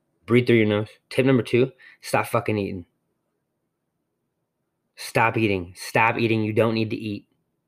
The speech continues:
Whether you're overweight or not, you don't need to eat. Your body was programmed and designed over tens of thousands and then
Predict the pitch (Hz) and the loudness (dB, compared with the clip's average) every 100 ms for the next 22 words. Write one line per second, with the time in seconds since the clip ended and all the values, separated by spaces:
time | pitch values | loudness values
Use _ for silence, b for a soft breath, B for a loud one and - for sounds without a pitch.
0 | _ _ _ _ _ _ - 120 147 151 | _ _ _ _ _ _ 2 4 8 8
1 | 151 156 160 160 160 214 147 123 110 104 | 8 8 8 6 4 2 2 -2 -4 -8
2 | 98 95 139 170 143 143 185 180 175 - | -10 -8 -2 -2 0 2 2 2 0 0
3 | 143 131 143 147 160 156 127 120 131 127 | 2 2 0 -2 -4 -2 -2 0 -2 -2
4 | 139 - 147 156 180 170 - 107 120 123 | -6 -6 -4 -4 -4 -6 -4 -2 -2 -4
5 | 135 135 135 135 | -4 -4 -2 -4